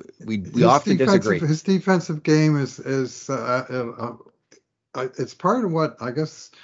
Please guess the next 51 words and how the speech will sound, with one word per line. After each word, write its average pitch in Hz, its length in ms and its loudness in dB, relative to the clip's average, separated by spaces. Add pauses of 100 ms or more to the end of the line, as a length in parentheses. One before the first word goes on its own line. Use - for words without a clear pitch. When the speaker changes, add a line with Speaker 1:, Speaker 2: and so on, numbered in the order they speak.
(640)
Speaker 2:
whether 156 240 2
you 147 160 4
like 143 260 -2
man 143 360 0
coverage 135 500 -4
or 113 60 -6
puck, 135 440 -6
he's 160 180 -4
a 160 40 -6
puck, - 300 -6
he 156 80 -4
plays 160 280 -2
the 135 60 -14
puck. - 380 -14 (680)
And 123 180 -2
he 120 60 -2
makes 131 240 -4
good 156 200 0
plays 147 300 0
on 135 140 -2
the 123 80 -4
puck, 127 280 -4
and 123 160 -6
he 120 60 -6
gets 113 220 -6
beat 120 260 -8
on 90 180 -10
the 85 60 -16
puck. - 340 -14
And 110 120 -6
we, 117 160 -6
we 123 260 -4
do 117 240 -2
have, 107 300 -6 (100)
uh, 104 220 -6 (520)
we 120 140 -4
do 123 140 0
have 113 180 -2
moments 101 460 -6
where 101 160 -6
we, 101 420 -6
uh, 101 160 -8 (160)
clash 110 460 -6
on 101 300 -10
whether 107 280 -8
he's 113 380 -4
responsible 113 640 -6
or 104 400 -2
whether 107 320 -4
it's 101 140 -14
just, - 320 -8